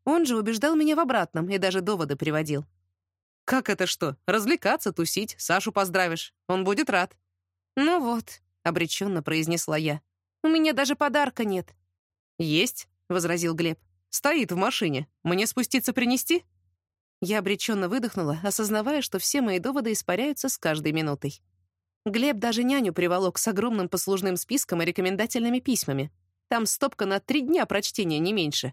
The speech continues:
Я бегло просмотрела десяток пунктов, поговорила с женщиной, которая пришла. Елизавета, так её звали, оказалась безумно приятной и лёгкой в общении.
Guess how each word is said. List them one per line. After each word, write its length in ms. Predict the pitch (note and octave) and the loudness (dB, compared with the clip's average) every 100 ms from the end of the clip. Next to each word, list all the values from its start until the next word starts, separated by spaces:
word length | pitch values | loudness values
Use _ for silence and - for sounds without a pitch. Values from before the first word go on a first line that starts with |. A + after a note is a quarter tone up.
| - _ _ _ - | -10 _ _ _ -6
Я 160 | G3 G3+ | -2 0
бегло 280 | A#3+ F#3+ | 0 2
просмотрела 580 | F3+ F#3 G3+ F#3+ G3+ G3 | 0 0 0 0 0 0
десяток 420 | E3 - F#3 F3 | 0 -2 -2 -4
пунктов, 520 | - B3+ - E3 - _ | -2 -4 -2 -6 -8 _
поговорила 500 | B3 D4+ C4 A3 G#3+ | -2 0 0 0 -2
с 40 | |
женщиной, 500 | F3+ F#3 F3+ E3+ D#3+ | -2 -2 -2 -2 0
которая 340 | F3+ E3+ E3 D#3 | -2 -2 -2 -2
пришла. 440 | F3 - D#3 D3 _ _ _ | -4 -2 -4 -6 _ _ _
Елизавета, 640 | G3 A#3+ B3+ D#4 D#4 - C#3+ | -2 0 2 2 0 0 -2
так 220 | F3 E3 | -2 0
её 160 | E3 E3 | -2 -2
звали, 400 | F3+ C4 E3+ - | 0 -2 -2 -2
оказалась 460 | G3+ A#3 B3+ C4+ G#3 | -2 0 0 -2 -2
безумно 440 | G3+ G3+ D#4 G#3+ | -2 0 0 0
приятной 500 | E3 D#3 A3 - C#4+ | -2 -2 -2 -2 -2
и 120 | C#4 | 0
лёгкой 320 | E4+ D#4+ - | 0 0 -2
в 40 | D#3+ | -4
общении. 480 | - - D#3 C3 | -4 -4 -2 -4